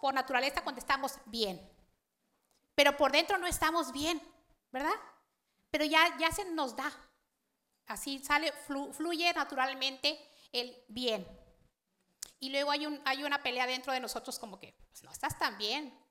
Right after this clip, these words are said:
¿por qué dijiste bien?", ¿verdad? ¿Por qué? Porque ya, ya se ha hecho una costumbre hacer ese saludo para, para regresar a lo que nos, la pregunta. Entonces, en este tiempo, en,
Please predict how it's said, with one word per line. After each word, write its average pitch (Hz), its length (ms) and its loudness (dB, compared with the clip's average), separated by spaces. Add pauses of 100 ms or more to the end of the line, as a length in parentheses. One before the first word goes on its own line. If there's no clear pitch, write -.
(220)
¿por 196 120 -18
qué 202 140 -6
dijiste 214 380 -12
bien?", 240 360 -10 (720)
¿verdad? 311 240 -2 (880)
¿Por 339 160 2
qué? 453 100 2 (160)
Porque 277 520 0
ya, 262 160 4 (140)
ya 277 160 4
se 294 180 -2
ha 294 140 4
hecho 302 340 0
una 277 240 -4
costumbre 254 520 -6
hacer 214 260 -6
ese 208 240 -8
saludo 202 440 -6
para, 185 300 -8 (300)
para 196 180 0
regresar 202 460 -6
a 226 80 -2
lo 226 200 -10
que 233 80 -10
nos, 208 200 -12
la 220 160 -6
pregunta. 294 480 -4 (1500)
Entonces, 294 440 2
en 285 140 -2
este 330 320 -2
tiempo, 277 640 -2
en, 214 360 -12